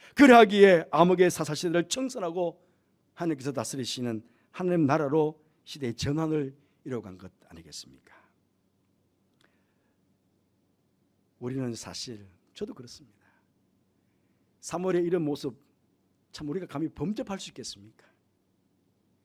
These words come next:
참 범접할 수 없는 삶을 살았습니다. 어찌 보면 예수님과 같은 삶을 산 거죠, 사무엘은. 하지만 사무엘이 그렇게 예배 자리, 기도의 자리, 헌신과 승리의 자리에 있었다면 우리에게도 있습니다.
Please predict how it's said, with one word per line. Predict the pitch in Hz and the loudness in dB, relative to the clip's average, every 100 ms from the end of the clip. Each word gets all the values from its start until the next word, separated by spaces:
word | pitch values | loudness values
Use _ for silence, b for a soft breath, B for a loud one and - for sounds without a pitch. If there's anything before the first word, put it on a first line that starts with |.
| _ _ _ _ _ _ | _ _ _ _ _ _
참 | - 180 | -20 -8
범접할 | - 208 277 240 233 | -4 -4 -4 -6 -8
수 | - 180 | -6 -6
없는 | 135 135 170 | -6 -6 -8
삶을 | 185 120 117 123 | -10 -14 -16 -16
살았습니다. | 127 127 - 123 107 _ _ _ _ _ _ _ _ _ _ _ _ _ _ _ _ _ _ | -20 -20 -20 -20 _ _ _ _ _ _ _ _ _ _ _ _ _ _ _ _ _ _ _
어찌 | - 220 | -10 -6
보면 | 214 196 | -4 -4
예수님과 | 139 214 269 247 | -2 -2 -2 -6
같은 | 214 214 | -8 -10
삶을 | - 139 170 | -10 -8 -8
산 | - | -8
거죠, | 110 135 | -8 -16
사무엘은. | - 101 107 113 104 _ _ _ _ _ _ _ _ _ _ _ _ _ _ _ _ _ _ | -18 -18 -16 -18 -20 _ _ _ _ _ _ _ _ _ _ _ _ _ _ _ _ _ _
하지만 | 240 208 110 135 110 _ _ _ _ _ _ _ | -14 -12 -12 -12 -14 _ _ _ _ _ _ _
사무엘이 | - 220 233 233 | -4 0 0 -2
그렇게 | 226 220 175 | -4 -4 0
예배 | 180 | 0
자리, | 170 185 160 | 0 -2 -4
기도의 | - 175 151 | -4 -4 -2
자리, | 156 147 143 - | -4 -6 -10 -12
헌신과 | 151 151 | -12 -10
승리의 | 127 170 | -10 -10
자리에 | 139 147 | -10 -12
있었다면 | - 135 113 107 | -16 -16 -14 -14
우리에게도 | 160 240 269 220 | -8 -6 -6 -10
있습니다. | - 113 123 _ | -14 -18 -20 _